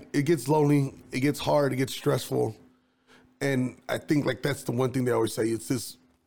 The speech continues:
how do you react to all that? You, it's cool for the first week, you know, it's cool for the second week or third week, it's not as popular, you're feeling, but, like, when you can just stay consistent with it, and, like, I'm pr-,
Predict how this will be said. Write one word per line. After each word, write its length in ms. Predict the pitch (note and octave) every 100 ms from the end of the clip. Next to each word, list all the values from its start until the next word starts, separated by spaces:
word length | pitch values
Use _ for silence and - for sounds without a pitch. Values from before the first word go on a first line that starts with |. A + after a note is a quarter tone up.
| _ _ _ -
how 220 | - D#3+
do 80 | E3
you 80 | D3
react 300 | C3 A#2+ -
to 60 |
all 60 | B2+
that? 320 | A#2 - -
You, 80 | D3+ D#3
it's 160 | F3
cool 200 | - F3+
for 120 | E3
the 80 | D#3
first 340 | - D#3 C#3+ -
week, 140 | D3
you 80 | C3+
know, 80 | C3+
it's 120 | -
cool 200 | - D#3
for 140 | -
the 40 | A#2
second 380 | - C#3+ C3
week 180 | C3+ C3+
or 100 | C3+
third 220 | B2 C#3
week, 160 | C3 C3
it's 140 | A#2+
not 160 | C#3 B2+
as 80 | B2
popular, 400 | - C3 B2+ B2
you're 100 | B2
feeling, 320 | - C3+ C3 - - - - - -
but, 140 | A#2+ C3+
like, 160 | C3
when 160 | A#2+ C#3
you 100 | E3
can 140 | F3+
just 160 | D#3 D3
stay 160 | D#3+ D3
consistent 500 | A#2+ - C#3 - B2+
with 80 |
it, 60 | B2
and, 80 | A#2+
like, 180 | A#2+ A#2
I'm 140 | C#3
pr-, 140 | C3+